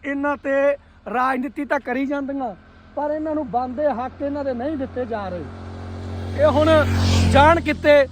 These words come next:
ਵੋਟਾਂ ਵੀ ਇਹਨਾਂ ਦੇ ਨਾਂ ਤੇ, ਟੈਕਸ ਵੀ ਇਹਨਾਂ ਦੇ ਨਾਂ ਤੇ, ਪਰ ਇਹ ਵਿਚਾਰੀਆਂ ਸੜਕਾਂ ਤੇ ਰੁਲਦੀਆਂ ਫਿਰਦੀਆਂ। ਹੁਣ ਆਹ ਬੜੀ,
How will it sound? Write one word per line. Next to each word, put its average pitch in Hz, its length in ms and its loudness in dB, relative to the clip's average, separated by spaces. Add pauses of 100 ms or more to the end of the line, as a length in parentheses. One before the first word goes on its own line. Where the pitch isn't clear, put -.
(300)
ਵੋਟਾਂ 285 440 0
ਵੀ 311 120 0
ਇਹਨਾਂ 311 260 2
ਦੇ 311 120 2
ਨਾਂ 269 240 2
ਤੇ, 269 300 2 (100)
ਟੈਕਸ 269 320 0
ਵੀ 294 180 -2
ਇਹਨਾਂ 294 240 -2
ਦੇ 294 100 0
ਨਾਂ 247 260 -2
ਤੇ, 247 280 -2 (280)
ਪਰ 302 160 0
ਇਹ 302 120 4
ਵਿਚਾਰੀਆਂ 269 440 -2
ਸੜਕਾਂ 240 420 -6
ਤੇ 269 140 -2
ਰੁਲਦੀਆਂ 247 400 -4
ਫਿਰਦੀਆਂ। 277 420 -2
ਹੁਣ 277 120 -4 (220)
ਆਹ 294 140 -6
ਬੜੀ, 269 440 -6